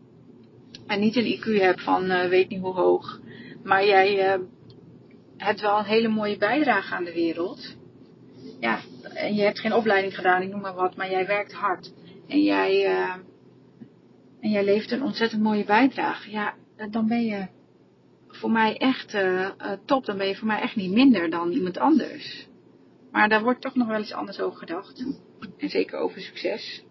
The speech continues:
Dus nou ja, dat is, dat is nog wel even, eh, goed om te noemen. Dus, eh, nou ja, ik hoop dat ik je, ik wilde eigenlijk afsluiten en ik ben inmiddels alweer een paar minuten verder. Maar ik hoop dat je een mooi, eh, mooi beeld hebt gekregen wat ik nou bedoel met carrière maken.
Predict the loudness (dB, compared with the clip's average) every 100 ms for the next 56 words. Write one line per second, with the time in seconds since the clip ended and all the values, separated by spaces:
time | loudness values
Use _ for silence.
0 | _ _ _ _ _ _ _ -20 -20 -20
1 | -20 -8 0 0 0 -8 -8 -4 -4 -6
2 | -6 -2 0 0 -4 -6 -6 -10 -12 -10
3 | -6 -4 -2 -4 -8 -20 _ _ _ _
4 | _ _ _ -18 -18 -20 -14 -10 0 2
5 | 4 2 0 2 4 2 0 -4 -2 0
6 | -2 -4 -2 2 2 2 -8 -4 -2 -2
7 | -2 -8 -4 -4 -4 -4 -6 -4 -4 -4
8 | -2 -2 -2 -6 -6 -6 -4 -8 -18 -20
9 | -10 -8 -2 -2 -2 -8 -4 -2 0 0
10 | -2 -2 -2 -4 -10 -6 -2 0 0 -2
11 | -8 -6 -6 -4 -4 -2 2 2 2 2
12 | 2 -2 -4 -2 0 -2 -2 -2 -4 -4
13 | -8